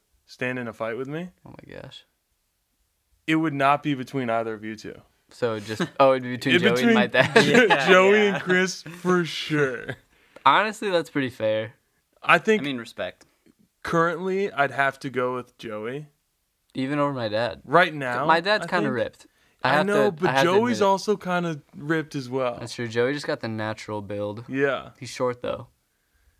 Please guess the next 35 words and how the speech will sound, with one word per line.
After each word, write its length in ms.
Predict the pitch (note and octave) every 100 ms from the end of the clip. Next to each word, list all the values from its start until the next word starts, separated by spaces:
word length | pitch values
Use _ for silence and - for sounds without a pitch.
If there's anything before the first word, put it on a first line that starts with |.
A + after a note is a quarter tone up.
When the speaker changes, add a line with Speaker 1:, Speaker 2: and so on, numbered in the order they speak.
| _ _
Speaker 1:
He 160 | - C3+
is 120 | C3+
short. 260 | - C3+ B2+
Speaker 2:
I'm 120 | D#3
the 80 | A3
tallest 400 | - D#3+ D#3+ -
one 140 | D#3
in, 100 | C#3+
like, 220 | B2 A#2 -
my 100 | A#2
entire, 340 | A2+ B2 B2 - B2+ -
out 200 | A#2+ C#3+
of, 200 | E3+ - -
Speaker 1:
<laughs> 140 | - -
Speaker 2:
there's 200 | D3 D3
no 260 | C#3+ F3+
Donasso 520 | E3 D3+ C3 B2 B2
taller 300 | A2+ A2+ G#2+
than 140 | G#2 G2+
me. 140 | G#2 _ _
Speaker 1:
Wha-, 240 | C#3 C#3 E3
there 200 | D3+ G3+
isn't? 380 | D#3+ F3 A3+ C4+
Speaker 2:
No. 220 | C#3 B2 _ _ _ _ _ _ -
Speaker 1:
Sam's 420 | - F#3 A3 B3
that 120 | C4+
much 140 | C#4+ C#4
shorter 260 | C#4+ C#4+
than 180 | D4 C#4+
you, 60 | B3+
too? 300 | F3+ C4+ C4
Speaker 2:
Sam's 320 | - B3 D4
Speaker 1:
I 40 |
don't 100 | G#3+
Speaker 2:
tiny. 80 | -